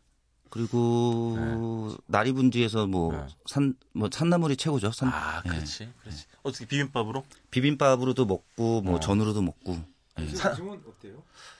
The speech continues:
Speaker 1: 지금 오징어는 철이 아니어서 거의 안 나오고 있습니다.
Speaker 2: 아,
Speaker 1: 네.
Speaker 2: 그러니까 올해 오징어 어떻냐는 질문 이제 박찬일 주방장님 저 멀리 마이크 너머에서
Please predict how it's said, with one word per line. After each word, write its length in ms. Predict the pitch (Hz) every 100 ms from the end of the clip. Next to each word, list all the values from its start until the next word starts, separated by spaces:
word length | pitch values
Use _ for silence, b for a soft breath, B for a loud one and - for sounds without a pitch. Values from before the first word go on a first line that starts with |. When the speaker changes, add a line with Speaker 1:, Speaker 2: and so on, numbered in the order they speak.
| _
Speaker 1:
지금 340 | - 117 123 117
오징어는 880 | 104 117 117 117 117 113 110 110 110
철이 180 | 160
아니어서 420 | 156 95 92 87 85
거의 200 | - 90
안 160 | 78 78
나오고 220 | 82 80
있습니다. 180 | 71 82
Speaker 2:
아, 680 | 82 82 82 80 82 80 80
Speaker 1:
네. 260 | - - -
Speaker 2:
그러니까 240 | - 175
올해 360 | 107 107 131 123 - _ _ -
오징어 580 | 131 156 190 180 170 - _ _
어떻냐는 580 | - 117 165 - 156 147
질문 260 | - 123 127
이제 80 |
박찬일 260 | 110 98 131
주방장님 480 | 110 110 - 110 110 104
저 100 | 107
멀리 220 | 101 98
마이크 280 | 92 92 95
너머에서 460 | 92 90 85 90